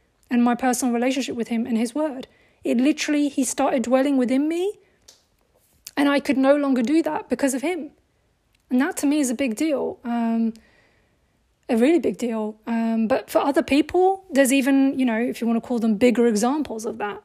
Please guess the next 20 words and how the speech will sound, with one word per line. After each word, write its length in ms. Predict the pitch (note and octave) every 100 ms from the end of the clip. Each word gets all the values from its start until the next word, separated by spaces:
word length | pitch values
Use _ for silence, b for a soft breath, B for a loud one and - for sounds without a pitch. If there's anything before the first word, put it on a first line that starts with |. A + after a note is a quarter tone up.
| _
where 180 | A#3+ A3+
they 120 | A3+
literally, 500 | A#3 C4 - A#3 A3+ G#3+ -
you 80 | A3+
know, 200 | G#3 A3+
for 140 | -
example, 360 | G#3 A3 G#3+ A3
stopped 460 | - A#3+ A#3+ - - b b b b b
being 460 | A3+ A#3+ A#3 A3+ - A#3+
liars, 480 | A#3+ C#4 A#3 G#3
stopped 420 | - - A#3 - -
being 220 | A#3 A3+
cheaters, 500 | - D#4 D4 - -
stopped 600 | - - - - - -
murdering, 600 | B3 E4 B3 - - C4
stopped, 600 | - - - - - - b b b b b b b b _
um, 600 | B3 A#3 A3+ A3 G#3+ B3+ - _ _ _ _ _ _ _ _ _ _ _ _ -
being 260 | A#3 B3 A#3
fornicators, 960 | - D#4+ C#4 - A#3 A3+ - - -
stopped 640 | - - A#3+ - - -